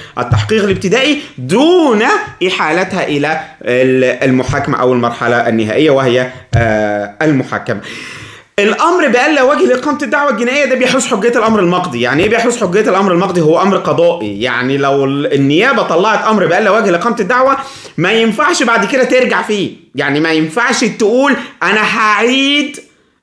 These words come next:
آه، التحقيق الابتدائي تاني، أنت خلاص طالما ما اتلغاش ليه أسباب للإلغاء و-، و-، وفي سلطات للإلغاء والنائب العام هو اللي يل-، ليها شروط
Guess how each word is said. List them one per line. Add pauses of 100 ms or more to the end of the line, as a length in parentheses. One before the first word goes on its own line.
(100)
آه،
التحقيق
الابتدائي
تاني،
أنت
خلاص
طالما
ما
اتلغاش
ليه
أسباب
للإلغاء (240)
و-،
و-،
وفي
سلطات
للإلغاء
والنائب
العام
هو
اللي
يل-،
ليها
شروط